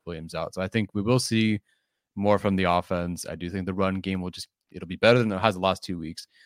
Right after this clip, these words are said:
Like, the offense won't be as, oh God, knock on wood, all this. It won't be as bad as it's been the last two weeks. I don't think that's even possible against this Falcons team, but we'll see. Um, Casey Hayward is not healthy for the revenge game. So I think that,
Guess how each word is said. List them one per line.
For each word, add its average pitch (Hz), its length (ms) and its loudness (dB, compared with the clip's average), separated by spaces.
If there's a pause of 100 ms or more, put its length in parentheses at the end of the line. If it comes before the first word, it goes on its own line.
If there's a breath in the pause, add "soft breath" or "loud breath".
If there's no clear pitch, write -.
(120)
Like, 110 120 -2
the 123 80 2
offense 139 420 10
won't 110 200 4
be 104 120 -2
as, 90 100 -4 (200)
oh 95 40 -16 (120)
God, 78 220 -8
knock 85 220 -2
on 95 160 -2
wood, 85 160 -6
all 80 160 -4
this. 80 240 -10 (340 soft breath)
It 104 60 -8
won't 123 260 8
be 147 120 6
as 117 100 4
bad 107 260 4
as 101 80 0
it's 92 100 -8
been 98 180 -2
the 90 80 -2
last 82 260 -4
two 82 140 -8
weeks. 73 340 -16
I 87 60 -8
don't 92 260 -6
think 95 160 -6
that's - 400 -8 (460)
even 87 180 -20
possible 104 400 0
against 113 240 -2
this 110 120 -6
Falcons 107 360 0
team, 107 220 -4
but - 140 -6
we'll - 100 -14
see. 117 360 0 (380 soft breath)
Um, 87 220 -6
Casey 113 280 2
Hayward 107 360 2
is 92 80 -6
not 95 160 0
healthy 101 320 0
for - 100 -12
the 82 80 -8
revenge 98 400 0
game. 98 320 0 (400 soft breath)
So 92 160 -8
I 87 80 -4
think 92 220 -10
that, 85 240 -6